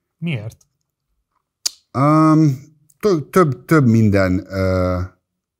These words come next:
Speaker 2: játszott közre. Az egyik az, hogy én nem nagyon akartam otthagyni a, az R T L klubot, hanem tulajdonképpen egy olyan kényszerhelyzetbe kerültem, ahol már muszáj volt, ö, kilépnem.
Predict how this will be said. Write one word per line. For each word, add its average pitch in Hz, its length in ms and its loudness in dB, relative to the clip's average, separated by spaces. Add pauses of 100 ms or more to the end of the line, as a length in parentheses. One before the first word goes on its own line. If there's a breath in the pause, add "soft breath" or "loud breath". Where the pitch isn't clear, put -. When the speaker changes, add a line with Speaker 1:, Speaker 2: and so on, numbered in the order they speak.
(440)
Speaker 2:
játszott 92 460 -4
közre. 82 560 -4 (120)
Az 120 140 -2
egyik 175 340 -2
az, 98 240 -2
hogy 113 160 -4
én 120 280 0
nem 202 180 -4
nagyon 90 280 -4
akartam 87 640 -4
otthagyni 87 420 -6
a, 85 260 -6
az 85 140 -10
R 85 140 -6
T - 60 -18
L 85 140 -6
klubot, 92 440 -4
hanem 98 260 -6
tulajdonképpen 101 600 -6
egy 101 160 -6
olyan 92 360 -4 (1400 loud breath)
kényszerhelyzetbe 110 880 4
kerültem, 104 480 2
ahol 104 160 2
már 104 160 2
muszáj 98 360 0
volt, 80 500 -8
ö, 82 400 -4 (220)
kilépnem. 85 720 -4